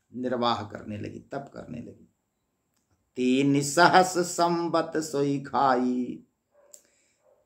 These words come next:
तीन हजार वर्ष तक के बेल की केवल सूखी हुई पत्ती चबा करके, खा करके पार्वती तपस्या करती रह गई।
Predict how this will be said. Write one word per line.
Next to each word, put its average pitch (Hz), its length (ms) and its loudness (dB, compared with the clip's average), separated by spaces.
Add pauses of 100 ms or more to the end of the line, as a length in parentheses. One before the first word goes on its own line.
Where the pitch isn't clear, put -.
तीन 240 380 8
हजार 185 840 6
वर्ष 180 260 -2
तक - 480 -8
के 185 180 0
बेल 160 500 4
की 160 280 -2
केवल 147 340 0
सूखी 147 520 -6
हुई 123 480 -2
पत्ती 226 360 0
चबा 120 420 0
करके, 110 360 -8
खा - 320 -6
करके 208 600 4 (1040)
पार्वती 113 460 -2
तपस्या - 480 -10
करती - 340 -18
रह - 80 -20
गई। - 320 -20